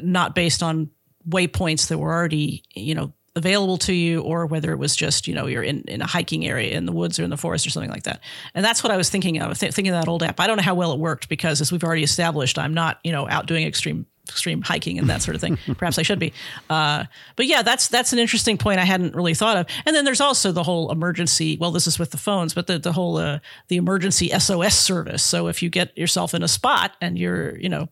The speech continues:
Speaker 1: needing assistance, which is good for anyone, but somebody who's, who's blind and perhaps less, has less ability to sort of get themselves out of that situation,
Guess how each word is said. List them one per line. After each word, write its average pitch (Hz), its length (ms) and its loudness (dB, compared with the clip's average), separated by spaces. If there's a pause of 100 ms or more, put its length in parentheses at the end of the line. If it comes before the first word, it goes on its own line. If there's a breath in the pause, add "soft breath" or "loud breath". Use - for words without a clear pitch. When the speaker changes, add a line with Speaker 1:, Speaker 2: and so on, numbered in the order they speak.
Speaker 1:
needing 180 480 -2
assistance, 175 560 0
which 185 140 0
is 190 100 4
good 208 160 0
for - 160 -4
anyone, 170 540 0 (340 loud breath)
but 202 140 0
somebody 170 440 2
who's, 160 360 2
who's 170 160 0
blind 170 280 0
and 170 60 -2
perhaps 160 340 2
less, 175 200 0
has 180 200 2
less 180 200 2
ability 170 300 -2
to 180 60 -4
sort 175 180 0
of 151 60 -6
get - 120 -4
themselves 165 340 -2
out - 140 0
of - 80 -2
that - 100 -4
situation, 170 540 0